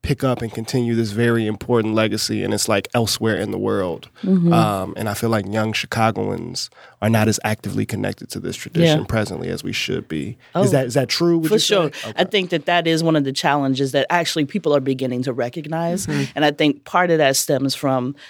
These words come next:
Speaker 2: a lot of, again, going back to this, like, people holding stuff so close that they're not sharing it with
Speaker 3: Yeah.
Speaker 2: the next generations.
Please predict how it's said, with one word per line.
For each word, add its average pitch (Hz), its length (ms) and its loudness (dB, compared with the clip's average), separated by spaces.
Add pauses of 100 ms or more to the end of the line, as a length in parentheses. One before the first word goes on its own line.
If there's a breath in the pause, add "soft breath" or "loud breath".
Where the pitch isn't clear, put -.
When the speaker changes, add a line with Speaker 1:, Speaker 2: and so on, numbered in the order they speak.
(120)
Speaker 2:
a 151 80 0
lot 151 200 4
of, 151 100 4
again, 156 260 -2
going 143 240 0
back 139 240 2
to 151 100 -8
this, 143 200 0
like, 135 100 -4
people 131 280 -4
holding 151 300 2
stuff 135 280 2
so 175 260 0
close 131 640 -2 (400 loud breath)
that 139 160 0
they're 147 120 4
not 143 320 4 (220)
sharing 147 480 4
it 147 180 0 (260)
with 151 120 2
Speaker 3:
Yeah. 135 40 0
Speaker 2:
the 131 60 2
next 131 260 2
generations. 139 840 2